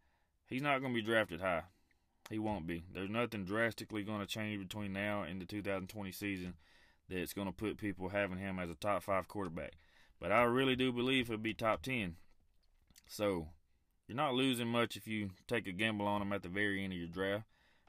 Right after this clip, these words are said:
Draft Matthew Stafford then, and I firmly believe you'll have a top ten fantasy quarterback.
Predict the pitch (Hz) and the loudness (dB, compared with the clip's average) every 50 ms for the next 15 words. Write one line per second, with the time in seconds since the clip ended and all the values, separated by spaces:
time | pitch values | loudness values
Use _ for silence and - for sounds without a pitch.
0 | - - - 90 104 110 113 123 123 120 123 - 127 123 - - 127 127 127 123 | -14 -4 2 4 4 4 4 2 -2 -2 -2 -2 -2 -4 -2 0 2 2 2 2
1 | 127 123 117 123 120 117 110 107 101 98 107 - _ _ _ _ _ _ _ _ | 0 -4 -4 0 0 2 2 2 0 -2 -6 -10 _ _ _ _ _ _ _ _
2 | _ - 90 90 90 92 90 90 85 - - - 123 127 127 127 127 120 117 117 | _ -10 -6 -2 0 0 0 0 -2 -4 0 2 4 4 4 4 2 2 2 2
3 | 117 120 123 123 120 110 107 107 104 104 107 104 90 87 - 113 107 98 - - | 2 2 4 4 4 4 2 2 2 2 2 0 0 -2 0 2 2 2 0 -2
4 | 107 101 101 101 98 - - - 107 101 92 90 95 - - 101 85 - - - | -6 -6 -6 -6 -8 -10 -6 -6 -4 -4 -4 -8 -10 -8 -6 -6 -6 -6 -6 -8
5 | 58 - | -8 -10